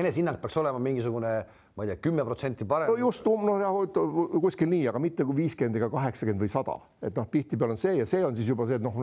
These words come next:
Speaker 2: mulle tehakse liiga, siis hakkab see enesealetsemine peale. Et vaat siin on see. Ja teine asi see, et no, no kõigile meie noormängijatele, et mehed, saage aru, ka Campazzo,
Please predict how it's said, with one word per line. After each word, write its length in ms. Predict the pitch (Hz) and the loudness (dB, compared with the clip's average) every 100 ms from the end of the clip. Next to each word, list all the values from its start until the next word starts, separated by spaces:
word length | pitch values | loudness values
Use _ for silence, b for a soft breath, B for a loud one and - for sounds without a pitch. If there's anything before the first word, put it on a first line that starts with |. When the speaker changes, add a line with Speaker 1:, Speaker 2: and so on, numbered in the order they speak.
| 113 | -2
Speaker 2:
mulle 160 | 117 | 0
tehakse 320 | 110 107 - | 0 0 0
liiga, 380 | 147 202 160 165 B B - | 0 0 2 0 B B -4
siis 140 | 110 | 0
hakkab 240 | 123 - 98 | 0 -2 -2
see 80 | 131 | 0
enesealetsemine 580 | 131 113 113 - 135 131 | 0 0 -2 -4 -6 0
peale. 240 | 127 113 B B - | 0 0 B B -6
Et 80 | 113 | -2
vaat 160 | 110 | -2
siin 320 | - 220 185 | 0 2 2
on 80 | 123 | 2
see. 140 | 120 113 | 0 0
Ja 80 | 120 | 2
teine 240 | 214 214 123 | 2 2 0
asi 100 | 131 | 2
see, 160 | 160 | 0
et 160 | 110 B B _ | 0 B B _
no, 140 | 120 127 131 | 0 0 0
no 220 | 139 135 120 | 0 -2 0
kõigile 400 | 180 196 156 123 | 0 2 2 2
meie 240 | 131 135 | 2 2
noormängijatele, 800 | 139 147 135 120 117 104 98 107 92 | 2 2 2 0 2 0 0 0 0
et 100 | 143 | 0
mehed, 320 | 139 101 - - | 0 -2 -8 -4
saage 300 | 147 143 156 | 0 2 2
aru, 160 | 143 98 - | 0 -4 -4
ka 160 | - 143 | -4 0
Campazzo, 720 | 165 127 - 113 - - 107 | 0 0 0 -2 0 -2 -2